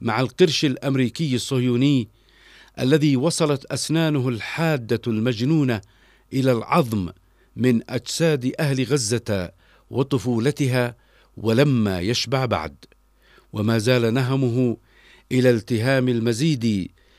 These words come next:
يطوي المسافات في سوريا ولبنان والعراق والحبل على الجرار حتى آخر بلد من بلدان منطقتنا المنكوبة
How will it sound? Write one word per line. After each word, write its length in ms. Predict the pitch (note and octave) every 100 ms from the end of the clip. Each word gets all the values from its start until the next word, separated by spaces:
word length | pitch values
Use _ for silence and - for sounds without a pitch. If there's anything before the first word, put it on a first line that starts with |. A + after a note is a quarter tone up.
| _ _
يطوي 440 | C#3 C#3+ E3 B2+ A#2+
المسافات 720 | A2+ B2+ C3+ B2 D#3+ C3+ -
في 380 | G2+ D#2+ C#2+ A2
سوريا 680 | F#2 C#3+ C3 A#2 A2+ A2 F2 _ _ _ _
ولبنان 720 | G#2+ A#2+ F#2+ A2 D3 C3+ G#2+ - -
والعراق 840 | G#2+ G2+ F#2 A2 C#3 A2 - G2 - _ - _
والحبل 600 | - B2 A#2 - F3 C#3
على 260 | B2 G#2+ B2+
الجرار 680 | A#2 A2 A2+ C#3 C#3 F#2+ D#2+ - _ _ _
حتى 580 | - - C3 _ B2+ A2+ -
آخر 440 | C#3+ A#2+ B2+ B2
بلد 540 | A2+ D3+ D3 C#3 C3 G#2+ - _ _ _
من 200 | A2+ C#3
بلدان 520 | A#2+ B2 G#2+ D#3+ D3+
منطقتنا 640 | C3+ B2+ C3 B2+ F#3 D#3 B2+
المنكوبة 600 | A#2 A#2+ A2 D3+ A#2 F2